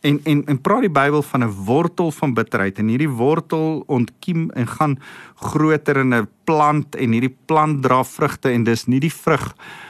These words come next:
van die Heilige Gees wat daar uitkom nie. Inteendeel, dis die vrugte van bitterheid. Wat jou lewe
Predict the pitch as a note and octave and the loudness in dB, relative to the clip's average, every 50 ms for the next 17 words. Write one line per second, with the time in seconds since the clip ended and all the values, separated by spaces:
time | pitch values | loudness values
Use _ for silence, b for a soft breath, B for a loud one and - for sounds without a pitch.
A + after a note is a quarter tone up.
0 | B B - - B2 B2 A#2 G#2+ A2 A2+ A#2+ A#2 - A#2+ A#2 - - B2+ A#2+ A2+ | B B -4 0 2 2 4 4 4 4 2 2 0 -2 -4 -2 0 2 2 2
1 | G#2 - - - G2 G#2 G2+ G#2 G#2 A2 B2+ A#2 A2 G2+ - - - G#2 G#2+ A#2 | 2 -2 -6 -6 -4 -4 0 2 4 4 4 4 2 -2 -2 -2 0 0 2 2
2 | A2+ G2+ C3+ B2+ B2+ - G3 G#3 F#3+ E3+ B2+ F#2+ E2 E2 - - - _ _ _ | 2 2 0 0 2 2 2 4 4 2 0 -2 -2 -4 -10 -14 -20 _ _ _
3 | B B B B B B B B B B B - A2+ G#2+ - - B2+ - - D3 | B B B B B B B B B B B -8 -8 -6 -4 -4 -4 -4 -2 -4
4 | C3+ - - - A2+ - - A2 G2 F#2+ G#2 G2+ - - G2 - - - - - | -4 -4 -2 -4 -4 -2 -2 -2 -2 -2 -4 -4 -4 -4 -6 -6 -8 -10 -16 -20
5 | - - - - _ _ _ _ _ _ _ _ _ b b b b b b b | -20 -20 -20 -20 _ _ _ _ _ _ _ _ _ b b b b b b b
6 | b - - C#3+ - - - A3 - G#3 - A2 B2 D3+ E3+ D#3+ C3+ A#2 G#2+ G2+ | b -2 -2 -2 0 0 0 2 2 2 2 2 2 2 2 2 0 0 0 0
7 | G2+ G#2 | 0 -2